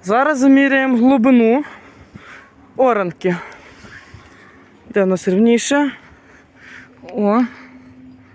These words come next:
Так. Тримай того ключика. Тримай ключика. Отак. О!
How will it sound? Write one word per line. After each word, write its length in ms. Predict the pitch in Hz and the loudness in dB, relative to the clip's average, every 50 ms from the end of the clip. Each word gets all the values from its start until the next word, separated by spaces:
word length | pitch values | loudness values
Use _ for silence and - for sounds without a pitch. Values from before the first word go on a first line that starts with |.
| _ _ _ _ _ _ _ _ _ _ _ _ _ _ _ _ _ _ _ _ _ _ _ _ _ _ _ _ | _ _ _ _ _ _ _ _ _ _ _ _ _ _ _ _ _ _ _ _ _ _ _ _ _ _ _ _
Так. 220 | - 180 - - - _ _ _ _ _ _ _ _ _ _ _ _ _ - - - _ _ _ _ _ _ _ | -8 -8 -8 -8 -14 _ _ _ _ _ _ _ _ _ _ _ _ _ -20 -20 -20 _ _ _ _ _ _ _
Тримай 300 | _ 254 247 254 240 214 | _ 0 0 0 0 -2
того 220 | 196 - 185 190 190 | -4 -6 -6 -6 -6
ключика. 500 | - 208 208 185 - 196 - 233 254 262 - - _ _ _ _ _ _ _ _ _ _ _ | -4 -4 -4 -4 -6 -6 -4 -4 -4 -4 -8 -16 _ _ _ _ _ _ _ _ _ _ _
Тримай 240 | - 226 240 240 214 | -6 -2 -2 -2 -2
ключика. 460 | - - 196 180 - 180 - - 208 202 - _ _ _ _ _ _ _ - - - - - - _ _ _ | -2 -4 -4 -4 -4 -8 -8 -8 -8 -8 -10 _ _ _ _ _ _ _ -20 -20 -20 -20 -20 -20 _ _ _
Отак. 500 | 196 185 - - 196 185 185 202 233 - - - - - - - - - - - - - - - - _ _ _ - - - - - - - - - - _ _ - - _ _ _ _ _ _ _ _ _ - - _ _ _ _ _ _ _ _ _ _ _ _ _ _ _ _ _ - _ | -10 -8 -6 -4 -2 -2 -2 -2 -4 -6 -12 -16 -18 -18 -18 -18 -20 -20 -20 -20 -20 -20 -20 -20 -20 _ _ _ -20 -20 -20 -20 -20 -20 -20 -20 -20 -20 _ _ -20 -20 _ _ _ _ _ _ _ _ _ -20 -20 _ _ _ _ _ _ _ _ _ _ _ _ _ _ _ _ _ -20 _
О! 220 | _ 294 262 247 | _ 0 0 0